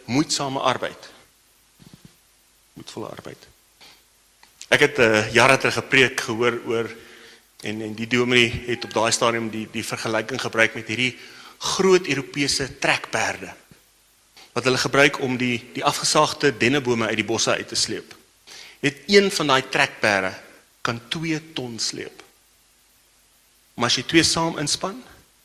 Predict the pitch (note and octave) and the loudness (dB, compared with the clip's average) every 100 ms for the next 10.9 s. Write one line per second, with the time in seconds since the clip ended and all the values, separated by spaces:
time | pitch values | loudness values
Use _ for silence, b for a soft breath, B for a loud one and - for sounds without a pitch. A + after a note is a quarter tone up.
0 | _ _ _ _ _ _ _ _ _ _ | _ _ _ _ _ _ _ _ _ _
1 | F#3+ G#3+ E3+ D#3+ D#3 A2+ A2 F3+ - - | 2 4 6 6 6 0 -2 -6 -10 -20
2 | - - _ _ _ _ _ D3 D3 - | -20 -20 _ _ _ _ _ 0 0 -6
3 | - - - _ _ _ _ _ _ _ | -10 -14 -18 _ _ _ _ _ _ _
4 | _ _ A2 D#3+ D#3+ E3 D3+ - - A#2+ | _ _ -2 0 2 2 2 0 -4 -4
5 | - B2+ B2 G#2+ - - - _ _ _ | -2 -4 -2 -6 -8 -20 -20 _ _ _
6 | _ _ _ _ - C3+ - - G#2+ A2 | _ _ _ _ -4 -4 -4 -16 -6 -2
7 | C3+ - - - A#2 G#2 - - G2+ A#2+ | -2 -2 -8 -4 -4 -4 -10 -12 -4 -4
8 | - - B2 G#2 F2 - - - - _ | -2 -4 4 4 4 -4 -20 -20 -20 _
9 | _ _ _ _ _ _ _ _ _ _ | _ _ _ _ _ _ _ _ _ _
10 | _ _ _ _ - - C3 E3+ | _ _ _ _ -16 -8 -4 0